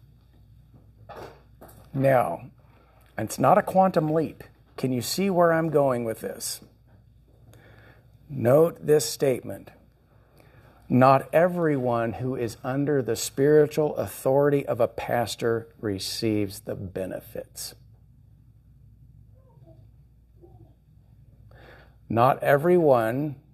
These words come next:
who goes to church and sits under the ministry of a pastor receives the blessing of that leadership.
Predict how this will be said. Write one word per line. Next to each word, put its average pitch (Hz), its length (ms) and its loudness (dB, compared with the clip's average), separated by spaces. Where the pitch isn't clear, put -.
who 98 80 -12
goes 143 300 6
to 190 120 -6
church - 720 -2
and 82 160 -14
sits 139 280 2
under 160 200 8
the 165 100 4
ministry 175 500 2
of 175 100 2
a 180 40 -2
pastor 131 680 -2
receives 123 520 -2
the 131 100 -4
blessing 123 760 0
of 113 280 2
that 110 240 0
leadership. 104 640 -8